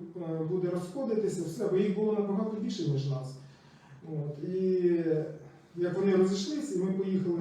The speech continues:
назад. А потім одного разу, е, нас кращих вибрали в, е, звільнення, неділя, якраз недільний день був. І на, на звільнення до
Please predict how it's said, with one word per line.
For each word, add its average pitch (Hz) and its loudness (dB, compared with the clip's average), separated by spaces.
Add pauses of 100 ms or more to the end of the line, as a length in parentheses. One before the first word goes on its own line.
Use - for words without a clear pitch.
назад. 165 -4 (1800)
А 185 -4
потім 311 4 (180)
одного 233 4
разу, 220 4 (280)
е, 180 -2 (260)
нас 196 -2
кращих 196 0
вибрали 180 6
в, 160 -4
е, 170 -2 (260)
звільнення, 233 0
неділя, 214 2
якраз 185 0
недільний 185 0
день 262 -2
був. 220 0 (580)
І 220 6 (1800)
на, 185 4
на 190 4
звільнення 196 2
до 185 4